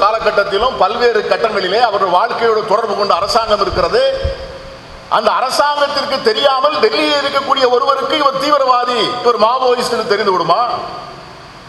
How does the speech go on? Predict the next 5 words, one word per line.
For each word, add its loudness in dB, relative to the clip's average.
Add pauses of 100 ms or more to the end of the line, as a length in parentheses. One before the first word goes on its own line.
(2000)
நம்மை 0
சுற்றி -4
பின்னப்பட்டிருக்கின்ற 0
வலை 2
என்பது 0